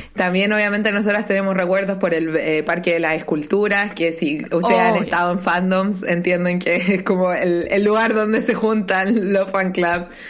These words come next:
Speaker 2: El lugar
Speaker 1: Eh,
Speaker 2: donde,
Speaker 1: además de
Speaker 2: el lugar
Speaker 1: Borja,
Speaker 2: donde.
Speaker 1: de, pero, pero sí.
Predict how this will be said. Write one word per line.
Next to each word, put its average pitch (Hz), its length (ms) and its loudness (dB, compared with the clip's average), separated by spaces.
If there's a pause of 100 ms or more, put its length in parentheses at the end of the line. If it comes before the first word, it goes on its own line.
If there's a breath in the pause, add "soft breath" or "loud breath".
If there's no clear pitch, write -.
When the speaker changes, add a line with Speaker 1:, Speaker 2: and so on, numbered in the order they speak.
(200 loud breath)
Speaker 2:
El 220 180 0
lugar 214 220 4
Speaker 1:
Eh, - 20 0
Speaker 2:
donde, 208 160 0
Speaker 1:
además 214 260 0
de 214 60 0
Speaker 2:
el 196 60 0
lugar 185 240 2
Speaker 1:
Borja, 190 200 0
Speaker 2:
donde. 165 100 -2
Speaker 1:
de, 165 520 -2
pero, 160 480 -2
pero 156 220 0
sí. - 240 -6